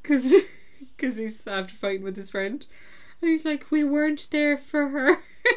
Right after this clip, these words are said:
<laughs> We're very bad friends." <laughs> So then they, the kids come up with a plan to, like, help Noelle and try and get her some proof. So they've now got a plan. So then <laughs> Agnes, or Agnes? Angela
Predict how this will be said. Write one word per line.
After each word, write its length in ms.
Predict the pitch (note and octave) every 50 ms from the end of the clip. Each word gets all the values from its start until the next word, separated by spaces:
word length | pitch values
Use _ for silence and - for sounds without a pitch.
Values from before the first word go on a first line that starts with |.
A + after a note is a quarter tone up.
| - - G4
<laughs> 520 | G4+ - - - - - - - - -
We're 180 | - E4 D#4+ D#4+
very 400 | D#4 D#4+ D#4 D#4+ D#4+ D#4+ D#4+ D#4+
bad 380 | D4+ D4 C#4+ C#4+ C#4+ D4 C#4 -
friends." 760 | - - D4+ C#4+ C#4+ D4 C#4+ C#4+ D4 D4+ C#4+ - - - - D#4
<laughs> 40 | - - - - - - - - - -
So 240 | - - B3 A3
then 220 | G3+ G#3+ G#3+ G#3+ G3
they, 400 | A3 A3 A3 A#3 A3+ G#3+ G3 -
the 140 | F3 G3 F#3+
kids 360 | - - B3+ A#3+ A3 F#3 -
come 160 | - G#3+ F#3+
up 140 | F#3+ F#3 F#3
with 80 | F#3+ F3+
a 40 | F3+
plan 360 | - F#3+ F3+ E3+ D#3 D#3+ D#3+ D#3
to, 120 | - F3
like, 240 | E3 E3+ D#3+ D#3+ - -
help 280 | - F#3 F3+ F3+ - -
Noelle 420 | G3 F3 E3+ E3 D#3 - D#3 D#3+ - - - - - - -
and 100 | - F3+
try 160 | - G3 F3
and 100 | E3 E3
get 140 | E3+ E3+ E3+
her 140 | E3+ E3 E3
some 180 | E3 - D#3+ D3+
proof. 440 | - F#3 F3+ G3+ A3 A3 - - - - - - - - - - - -
So 460 | - - F3 D#3+ D#3+ D#3 D3 - - - - - - - - - - - - - - - - - - -
they've 200 | - G#3 F#3 F3+
now 120 | F3+ E3 E3
got 200 | D#3 E3+ - -
a 40 | -
plan. 280 | - D3+ C3+ C#3+ D3 - - - - - - - - -
So 140 | - - A3+
then 480 | A3+ A#3+ A#3+ A#3 A#3+ A#3+ A#3 A3+ - - - - - - - -
<laughs> 340 | - D4 D#4+ - - - -
Agnes, 500 | A#3+ C4+ C4+ B3+ C4 C#4+ D#4+ D#4 - - - -
or 220 | G3+ G3 F#3 - - -
Agnes? 340 | D#3+ D#3+ E3+ G3 D#4+ F#4 - - - - - - -
Angela 560 | F#3+ A#3+ D4 F#4 D#4 A3+ G3 E3+ D#3+ E3 -